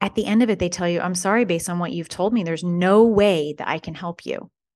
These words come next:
Well, that's a huge downer for you. Like, that's actually the worst thing. That's the worst case scenario for so many people, is like, "No, there's nothing you can do. You could leave,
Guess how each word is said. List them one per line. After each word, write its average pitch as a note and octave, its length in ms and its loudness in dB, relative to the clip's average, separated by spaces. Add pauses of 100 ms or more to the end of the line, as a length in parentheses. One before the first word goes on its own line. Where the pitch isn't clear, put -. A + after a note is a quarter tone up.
(360)
Well, C4+ 80 -6
that's D4+ 200 -4
a A#3 60 2
huge G#3+ 640 -2
downer F#3 420 -2
for - 180 -10
you. E3 540 -2 (100)
Like, D#3+ 200 -8
that's G#3+ 220 0
actually A3 260 2
the F#3 160 2
worst F#3+ 560 -2
thing. F#3+ 220 -6
That's F3 160 -8
the E3+ 100 -2
worst F#3 260 -2
case F#3 260 -6
scenario F3 600 -2
for - 160 -10
so F3+ 220 -4
many F3 180 -6
people, A3 320 -4
is F3 100 -4
like, D#3+ 180 -6
"No, F3 160 -6
there's F#3 200 -4
nothing F#3 320 -8
you F#3 100 -10
can F3+ 140 -6
do. F3+ 100 -4
You A3+ 140 0
could E3 140 -6
leave, G#3 500 -2